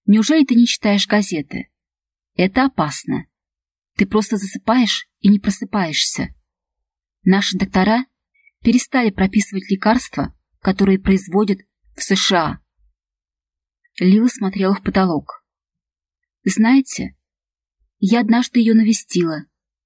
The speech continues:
сонно сказала она. Ресницы Брир трепетали точно бабочки. Джорджия прикоснулась к её руке. Они не могли позволить ей заснуть. Пока не могли.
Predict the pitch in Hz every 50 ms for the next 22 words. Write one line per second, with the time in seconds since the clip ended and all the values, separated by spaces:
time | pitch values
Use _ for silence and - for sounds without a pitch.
0 | _ _ _ _ _ _ _ _ - - - - 185 185 175 175 - - - 180
1 | 175 175 165 165 160 160 170 180 165 156 165 - - _ _ _ _ _ _ _
2 | _ _ _ _ _ _ _ _ _ _ _ _ _ 196 202 208 - - 226 226
3 | - - - 214 185 - 202 233 262 262 - _ _ _ _ _ _ _ _ _
4 | _ _ _ _ - 202 214 - 220 196 226 226 240 240 - - 214 202 - -
5 | 226 202 185 190 160 - 156 143 - - - - - - 185 - _ _ _ _
6 | _ _ _ _ _ _ _ _ _ _ _ _ _ - - - 214 226 233 -
7 | - 226 202 - 208 - 202 190 - - 202 196 196 196 196 - - 202 185 196
8 | 190 190 196 190 - - 160 147 151 - - _ _ _ _ _ _ _ _ _
9 | _ _ _ _ _ _ _ _ _ _ _ - 214 233 254 262 262 262 247 262
10 | 233 254 254 - - 185 190 - 185 180 214 220 214 208 - - - _ _ _
11 | _ - 196 196 202 202 190 190 190 190 - - 180 151 - - - - - _
12 | _ _ _ _ _ _ _ _ _ _ _ _ _ _ 214 220 - 220 196 180
13 | 170 160 160 156 151 147 156 156 139 135 -